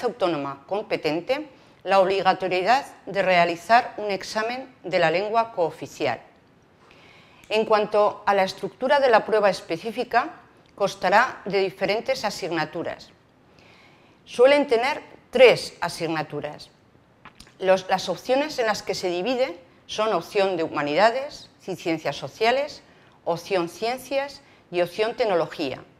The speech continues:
Solo hay que elegir una opción. Como he comentado, cada opción suele tener tres asignaturas,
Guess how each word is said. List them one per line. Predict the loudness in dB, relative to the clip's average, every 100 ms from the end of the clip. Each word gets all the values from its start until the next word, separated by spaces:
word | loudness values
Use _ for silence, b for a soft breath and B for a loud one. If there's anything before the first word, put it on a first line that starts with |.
| b b b
Solo | -6 4 6
hay | 6
que | 2
elegir | 0 -2 -2 -2 -4 -14 _ _ -6
una | -2 0
opción. | 0 -4 -10 -10 -12 _ _ _ _ _ b b b b b b b _ _ _ _ 0
Como | 2 4
he | 2
comentado, | 2 2 4 4 4 2
cada | 6 6
opción | 6 2 -4 -4
suele | 0 0
tener | 2 0 0 -4
tres | -6 -4
asignaturas, | -4 -4 -4 -4 -4 -2 -2 -2